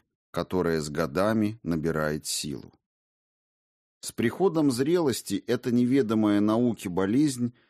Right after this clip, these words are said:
вызывает в их организме значительные изменения, затрагивающие даже костные ткани, форму черепа, и та становится иной.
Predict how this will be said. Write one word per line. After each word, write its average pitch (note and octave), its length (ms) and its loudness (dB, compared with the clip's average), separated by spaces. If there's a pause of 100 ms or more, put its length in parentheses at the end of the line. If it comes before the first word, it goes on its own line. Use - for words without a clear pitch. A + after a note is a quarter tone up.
(160)
вызывает B2 640 2
в B2+ 140 0
их D3+ 160 0
организме B2+ 680 2
значительные A#2+ 840 0
изменения, G#2+ 840 2 (360)
затрагивающие A#2+ 1080 2
даже G#2 300 2
костные F#2+ 560 -2
ткани, D#2+ 500 -4 (420)
форму C#3+ 380 2
черепа, G#2 680 0
и G#2 100 -6
та - 160 -2
становится E2 680 -4
иной. D#2+ 380 -4